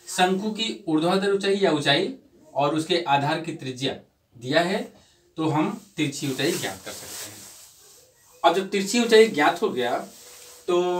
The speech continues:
फार्मूला हम निकालेंगे। फार्मूला पहला होगा, अ, शंकु की, शंकु का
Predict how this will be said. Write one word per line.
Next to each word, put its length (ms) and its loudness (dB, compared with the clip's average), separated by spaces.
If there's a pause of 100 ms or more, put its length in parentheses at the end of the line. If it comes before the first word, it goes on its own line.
(140)
फार्मूला 520 2
हम 160 0 (180)
निकालेंगे। 440 -4
फार्मूला 600 -8
पहला 260 -2
होगा, 340 0 (1200)
अ, 360 -8 (200)
शंकु 500 0
की, 540 -4 (720)
शंकु 480 -4
का 420 -6